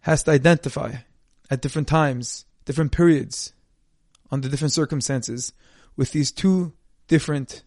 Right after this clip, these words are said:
attitudes, these two different qualities. And a king has an even greater obligation. As the Torah says in this week's parsha, that besides these qualities of every regular Yid, every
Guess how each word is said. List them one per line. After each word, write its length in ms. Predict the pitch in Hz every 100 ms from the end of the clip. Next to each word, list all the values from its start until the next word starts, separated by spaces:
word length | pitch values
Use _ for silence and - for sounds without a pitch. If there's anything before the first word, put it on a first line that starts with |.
| -
attitudes, 600 | 156 156 139 147 131 -
these 220 | - 131 -
two 120 | 170
different 280 | 139 139 123
qualities. 600 | 143 139 135 151 - - _
And 540 | 143 139 135 127 127 - _ -
a 80 | 127
king 480 | - 208 160 160 139 _ _ _
has 220 | 143 135
an 80 | 156
even 180 | 147 143
greater 300 | 139 156 151
obligation. 720 | 127 123 127 123 - 165 - _ _ _ _ _ _ _ _
As 120 | - 131
the 80 |
Torah 260 | 127 151 147
says 200 | 147 131
in 80 | 135
this 160 | 131
week's 120 | 135 -
parsha, 520 | 131 131 127 160 151 _ _ _ _
that 160 | 131
besides 580 | 143 - 170 165 143 120
these 180 | 135 156
qualities 460 | - 147 139 139 127
of 140 | 123
every 320 | 139 151 139
regular 400 | 123 160 175 143
Yid, 240 | 123 120 120
every 400 | 143 147 135